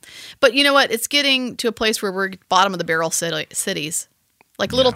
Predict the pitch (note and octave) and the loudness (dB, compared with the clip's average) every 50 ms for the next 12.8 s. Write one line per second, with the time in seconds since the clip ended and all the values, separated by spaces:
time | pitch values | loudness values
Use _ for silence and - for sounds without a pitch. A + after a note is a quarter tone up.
0 | - G#3+ G#3 F#3+ F#3 E3+ E3 D3+ C3 B2 E3+ - - - A3 A3+ C4+ C#4+ D4 C#4 | 2 2 2 2 0 -4 -4 -4 -6 -6 -6 -6 -2 0 2 4 4 2 2 0
1 | A3+ - C4+ B3+ A3 G3+ G3 G3+ G3 F#3+ F3+ - - E3+ F#3 F3 E3+ - F3 F3 | -2 -4 -4 -4 -2 0 2 2 2 0 -2 -4 -2 0 0 0 0 0 -2 -4
2 | E3+ F3 F#3 G3+ G#3 G3 F#3+ F#3+ F#3+ F#3+ F#3+ F#3 - - - - D#3+ D3+ A#2+ A2+ | -2 -2 0 0 2 4 4 4 4 4 2 0 -2 -6 -14 -10 -6 -4 -2 2
3 | E3 F3+ F#3+ F#3+ F#3 F#3 F#3 F3+ F#3 F3+ - - _ _ _ - - - - - | 4 4 4 4 4 4 4 2 2 2 0 -4 _ _ _ -14 -10 -6 0 4
4 | G3+ F#3+ F#3+ F#3 F3+ F3+ F3 F3 E3+ E3 - E3+ F#3 F#3 E3+ D#3+ E3 - - G#2 | 4 4 4 4 2 0 -2 -2 -2 -4 -4 -2 -4 -4 -4 -6 -8 -8 -8 -10
5 | - G#3 - _ - - - - - - - - - - - - A3 A3 G#3 G3+ | -10 -12 -16 _ -20 -20 -18 -18 -16 -16 -16 -16 -18 -6 0 2 4 4 4 2
6 | G3+ - - - - B3 - - A#3+ C#4+ D4 A3+ - - - A3 A3 A3+ A3+ A3+ | 0 -2 -4 -4 -2 -2 2 2 2 2 2 0 -4 -2 0 2 2 2 0 -2
7 | G#3+ G3+ - _ _ _ _ _ _ _ - - - B3 B3 - A#3+ A#3 - - | -6 -10 -12 _ _ _ _ _ _ _ -4 0 2 2 2 2 0 0 0 0
8 | A#3+ A3 G#3+ G#3+ G#3 G3 - G3 F#3 - - D3+ D#3 C#3 C3 A#2 - - - A#2+ | 0 0 0 0 0 0 0 -2 -4 -2 0 2 2 2 2 0 -2 0 2 4
9 | A2+ G2+ F3 - - E3+ D3+ C#3+ D#3 - A2+ A2+ - G#3 G3+ G3 - - E3 D#3 | 4 4 2 0 0 0 0 0 2 2 2 2 4 4 2 2 2 0 -2 -2
10 | D3+ D3 D3 - - C3+ F#2+ - - - - - - - - - - - - - | -2 -2 -2 -2 -4 -6 -10 -10 -12 -14 -16 -16 -18 -20 -20 -20 -20 -10 -2 0
11 | F#3+ F#3 F3 F3 F3+ E3+ - - F#3+ F#3+ F#3+ G#3 G#3+ G#3 G#3 G3+ G3+ - A#3 G#3+ | 2 4 4 2 2 0 -2 -2 -2 -2 -2 -2 0 0 0 0 0 0 0 0
12 | G#3 G#3+ G#3+ G#3 G#3 G3+ G3 F#3+ G3 F#3+ F#3+ F#3 F#3 F3 - | 0 0 -2 0 0 -2 0 2 4 4 6 6 4 2 0